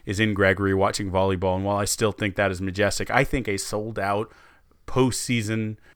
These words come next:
game at the Dish is, is pretty hard to beat anywhere in the country. It was rocking, the fans in the crowd, the fans in left field,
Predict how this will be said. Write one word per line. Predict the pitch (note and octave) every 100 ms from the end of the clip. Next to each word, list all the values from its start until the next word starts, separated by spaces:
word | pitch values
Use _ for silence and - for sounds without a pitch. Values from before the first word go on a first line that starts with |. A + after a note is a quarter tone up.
| _ - A2+
game | A#2 A#2+ B2
at | B2 A2+ -
the | G#2+
Dish | F#2 G2 G#2+ - -
is, | G#2+ F#2+
is | - G#2+ F#2 -
pretty | - D#3+ F3+
hard | C#3+ B2+
to | G#2
beat | G#2 G2+ A#2
anywhere | G#2 G2 F2+
in | F2+
the | F#2+
country. | - F2+ F2+ G2 G2 G#2
It |
was | G#2 F#2
rocking, | G2+ A2 A#2 A#2+ A2 G#2 - - - -
the |
fans | - A#2 A#2+ G#2+
in | A#2
the | A2+
crowd, | - A2+ A2
the | G#2+
fans | - A2 A2 G#2
in | G2
left | G#2+ G#2
field, | - A2+ G#2+ G2+